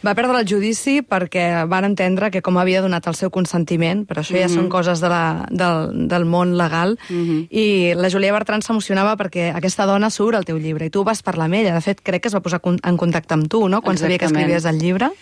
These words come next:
Speaker 2: Sí, sí, sí, em va escriure per D M i em va dir, «Vull explicar la meva història», i és aquesta noia que us explicava abans, no?, de que va haver-hi com un, una reconciliació d'alguna manera entre les dues, jo crec, no? Vull dir, va ser, va ser molt dur escoltar el seu testimoni, perquè a part jo pens-, em sentia fatal.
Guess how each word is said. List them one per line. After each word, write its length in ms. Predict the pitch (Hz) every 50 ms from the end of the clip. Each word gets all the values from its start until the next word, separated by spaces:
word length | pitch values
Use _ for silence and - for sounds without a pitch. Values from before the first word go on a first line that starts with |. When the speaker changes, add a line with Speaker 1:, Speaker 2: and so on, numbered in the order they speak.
| - _
Speaker 2:
Sí, 220 | - - - 185 170
sí, 160 | 143 170 160
sí, 120 | - -
em 140 | 160 151 156
va 60 | 151
escriure 320 | 151 147 - - 160 160 151
per 200 | - 156 151 139
D 100 | 139 151
M 160 | 151 156 165
i 60 | 170 175
em 100 | 170 156
va 80 | 143
dir, 100 | 143 147
«Vull 140 | 143 135 147
explicar 300 | 147 143 - - - 151
la 60 | 147
meva 120 | 143 147 147
història», 560 | 143 - - 156 151 147 165 175 196 226 226 - - - - - - - - _
i 140 | - 165 151
és 100 | 143 131
aquesta 260 | 151 - 147 139 -
noia 160 | 156 151 151 151
que 80 | -
us 60 | 151
explicava 420 | 143 143 - - 160 - 147 139 139
abans, 320 | 139 147 170 190 180 -
no?, 80 | 147 151
de 80 | 170
que 60 | 170 156
va 80 | 143
haver-hi 220 | 143 143 143 151 -
com 260 | - 156 147 147 147
un, 340 | 147 143 143 143 143 143 - - - - - - - - - - - - - - - - - - _ _ _ _ _ -
una 140 | 185 180 170
reconciliació 600 | 170 170 170 185 - - 190 175 165 - - 196
d'alguna 220 | 190 180 170 165
manera 200 | 160 160 156 170 175
entre 120 | 175 180 170
les 100 | 156 143
dues, 240 | 165 185 196 170
jo 80 | 151 156
crec, 320 | 147 - 143 147 139 - -
no? 240 | 156 151 165 208 240
Vull 100 | 226 180
dir, 60 | 156 151
va 40 |
ser, 180 | 147 - - 165 -
va 60 | 156
ser 680 | 147 - - 165 160 160 160 156 160 151 151 147 143 143 147
molt 320 | 156 165 175 175 170 165
dur 100 | 160 175 180
escoltar 260 | - - 185 156 180 165
el 60 | -
seu 160 | - 170 156
testimoni, 480 | - 160 147 - 170 156 156 160 185 190
perquè 220 | 170 156 - 147
a 40 | -
part 120 | 147 147 143
jo 100 | 151 143
pens-, 300 | - 143 147 139 - 165
em 380 | 160 - 147 143 147 139 139 135
sentia 320 | - 147 143 127 151 151
fatal. 320 | 139 - 147 - 143 151